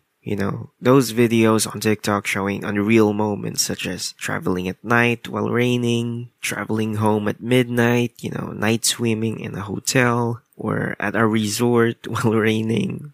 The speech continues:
plane arrival in the evening, traveling home from a relative visit at night. You know, those are just a few that I can remember.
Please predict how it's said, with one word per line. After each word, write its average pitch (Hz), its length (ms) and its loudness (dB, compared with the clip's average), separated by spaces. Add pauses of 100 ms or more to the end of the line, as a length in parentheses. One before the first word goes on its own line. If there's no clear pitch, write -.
plane 110 300 -2
arrival 107 540 2
in 98 160 -4
the 104 220 -2
evening, 127 600 0 (120)
traveling 120 560 0
home 135 640 0
from 117 220 -4
a 117 80 2
relative 117 440 2
visit 120 440 0
at 98 160 -4
night. 131 380 -4 (360)
You 101 120 -4
know, 90 380 -6
those 117 380 2
are 101 360 0 (120)
just 110 240 -4
a 110 40 0
few 107 320 -4
that - 140 -4
I - 160 -8
can 107 240 -4
remember. 110 600 2